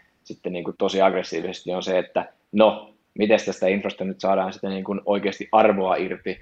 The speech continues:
ja, ja tavallaan nyt sitten, ähm, nyt, nyt sitten tavallaan sitten sen, niin kuin, tällaisen, niin kuin, operointi-, o-, o-, operointisoftan päälle sitten rakentuu, ra-, rakentuu sitten tämmöistä, niin kuin, siis sen datan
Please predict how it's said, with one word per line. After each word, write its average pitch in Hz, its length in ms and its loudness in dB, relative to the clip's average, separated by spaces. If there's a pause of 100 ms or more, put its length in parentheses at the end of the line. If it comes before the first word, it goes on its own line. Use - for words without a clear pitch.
(280)
ja, 98 280 2
ja 92 100 -4
tavallaan 92 640 -2 (220)
nyt 92 220 -8
sitten, 92 640 -6 (160)
ähm, 92 240 0 (1200)
nyt, 95 160 0
nyt 92 120 -2
sitten 92 160 -4
tavallaan 92 300 4
sitten 95 220 -8
sen, 92 320 -2 (120)
niin 92 180 -6
kuin, 90 180 -6
tällaisen, 92 360 0
niin 92 160 -6
kuin, 95 280 -4 (460)
operointi-, 104 760 4 (200)
o-, 117 240 0
o-, 117 180 0
operointisoftan 98 960 -2
päälle 95 300 -2
sitten 98 360 -4
rakentuu, 101 760 -2 (100)
ra-, 101 180 0
rakentuu 98 420 -4
sitten - 240 -16
tämmöistä, 101 380 -6
niin 98 140 -4
kuin, - 120 -12
siis 101 200 -2
sen 101 160 0
datan 101 320 4